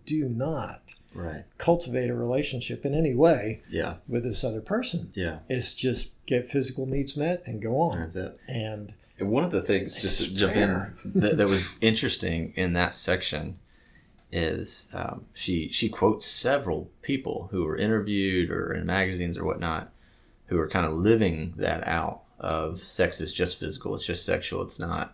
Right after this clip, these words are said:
Speaker 2: emotional or, or anything like that. And the reality was, like, that they're trying to live that out, but, but reality is confronting them differently. Like, they're
Speaker 1: Yes.
Speaker 2: being confronted with the reality that sex is way more than just a physical thing.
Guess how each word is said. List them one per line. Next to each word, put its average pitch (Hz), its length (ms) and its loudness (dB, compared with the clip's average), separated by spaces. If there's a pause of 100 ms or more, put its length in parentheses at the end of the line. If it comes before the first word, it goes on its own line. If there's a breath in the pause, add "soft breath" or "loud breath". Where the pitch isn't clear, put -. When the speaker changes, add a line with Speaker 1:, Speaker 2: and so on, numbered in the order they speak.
Speaker 2:
emotional 85 460 -2
or, - 280 -6 (140)
or 92 140 -2
anything 87 320 -6
like - 200 -8
that. - 300 -2 (640 soft breath)
And 85 560 -2 (140)
the 95 120 0
reality 98 360 4
was, 87 260 2
like, 85 160 -2
that - 160 0
they're 92 140 4
trying 104 420 4
to 170 100 2
live 170 180 4
that 180 180 0
out, 190 300 -2 (340)
but, 113 360 6
but 135 120 6
reality 95 500 8
is 82 120 2
confronting 85 500 0
them 78 160 -4
differently. - 500 -6 (100)
Like, 160 180 6
they're 120 100 12
Speaker 1:
Yes. 107 40 6
Speaker 2:
being 107 140 8
confronted 98 400 4
with 85 100 -2
the 90 40 -4
reality 85 360 4
that - 140 -6
sex - 360 2
is 82 160 -4
way 90 280 4
more 85 280 0
than 80 160 -4
just - 200 -2
a - 60 -6
physical - 400 -8
thing. - 300 -8